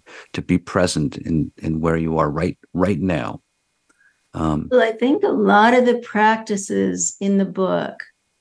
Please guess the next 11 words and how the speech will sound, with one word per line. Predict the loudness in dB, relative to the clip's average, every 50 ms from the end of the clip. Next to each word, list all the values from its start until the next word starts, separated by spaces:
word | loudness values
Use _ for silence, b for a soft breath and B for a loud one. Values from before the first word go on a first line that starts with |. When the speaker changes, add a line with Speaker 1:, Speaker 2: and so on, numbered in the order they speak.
| _ _ _ _ _ _ _ _ _
Speaker 2:
that | 2 2 2 2
help | 0 -4 -2 0 0 0 0 0
us | 0 -2 -2 -4
to | -8 -4 -2 0 2 2 2 0 -2 -2
release | 0 0 2 2 2 2 2 0 -4 -6
the | -8 -8
past | -8 -8 -4 -2 -2 0 0 -2 -4 -6 -8 -10 -12 -12 -12 b b b b b b b b _ -2
and | 0 0 2
be | 2 2 2 2 2
here | 2 2 2 2 2 2 0
now | 0 -2 -2 -4 -4 -4 -4 -4 -4 -6 -6 -8